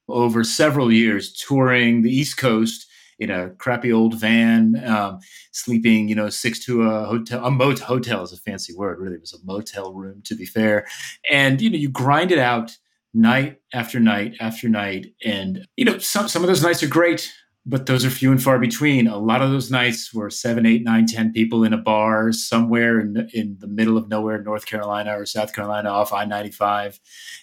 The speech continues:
And, you know, I was tired of being broke. I wasn't making any money.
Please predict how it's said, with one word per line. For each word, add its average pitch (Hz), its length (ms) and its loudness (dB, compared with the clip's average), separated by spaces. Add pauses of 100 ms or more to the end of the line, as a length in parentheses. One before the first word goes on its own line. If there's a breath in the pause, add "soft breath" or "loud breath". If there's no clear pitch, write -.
(140)
And, 131 280 0 (120)
you - 200 -8
know, 143 260 -2 (160)
I 139 80 -6
was 165 140 -2
tired 143 280 0
of 151 60 -2
being 160 180 -2
broke. 135 520 0 (500 loud breath)
I - 60 -8
wasn't 135 260 4
making 135 260 4
any 127 120 4
money. 131 580 4